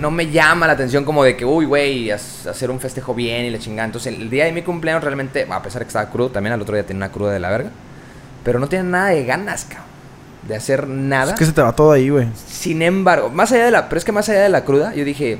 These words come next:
Speaker 1: "Ah, tengo hueva de ir a comer a un lugar porque no quiero,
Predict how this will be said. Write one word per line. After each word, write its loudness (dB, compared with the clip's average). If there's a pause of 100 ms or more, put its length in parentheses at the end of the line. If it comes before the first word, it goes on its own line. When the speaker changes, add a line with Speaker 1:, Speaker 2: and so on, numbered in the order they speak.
Speaker 1:
"Ah, -8 (320)
tengo -6
hueva 2
de 0
ir 2
a 4
comer -2
a 2
un 0
lugar 4
porque -4
no -6
quiero, -2